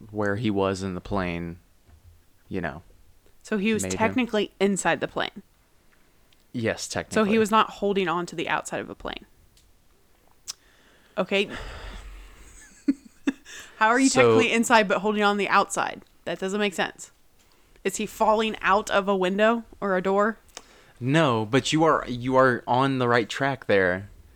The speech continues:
Speaker 1: You just have to ask the right questions.
Speaker 2: Were any doors open or windows open?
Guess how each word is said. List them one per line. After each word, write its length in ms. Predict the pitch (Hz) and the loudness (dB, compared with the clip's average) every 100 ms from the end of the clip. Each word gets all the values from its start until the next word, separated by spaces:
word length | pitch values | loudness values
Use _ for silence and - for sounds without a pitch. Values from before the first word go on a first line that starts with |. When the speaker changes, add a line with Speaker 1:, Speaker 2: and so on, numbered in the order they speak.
| _ - - - - _ _ _ - | _ -20 -20 -20 -20 _ _ _ -8
Speaker 1:
You 160 | 110 | -6
just 120 | 107 | -4
have 140 | - 120 | -4 -2
to 100 | 120 | 0
ask 200 | 107 104 | 0 0
the 80 | 113 | -2
right 140 | 101 | -2
questions. 600 | - 90 - - 120 - - - - - - _ _ _ - | -2 -6 -6 -12 -16 -20 -20 -20 -20 -20 -20 _ _ _ -2
Speaker 2:
Were 180 | 208 - | 0 2
any 220 | 226 240 | 0 0
doors 440 | 190 196 202 196 | 2 2 2 0
open 420 | - 175 - 57 202 - - | 0 -2 -4 -10 -12 -16 -8
or 120 | 190 | -4
windows 340 | 190 175 156 | -2 -2 -4
open? 340 | 151 143 - | -4 -8 -12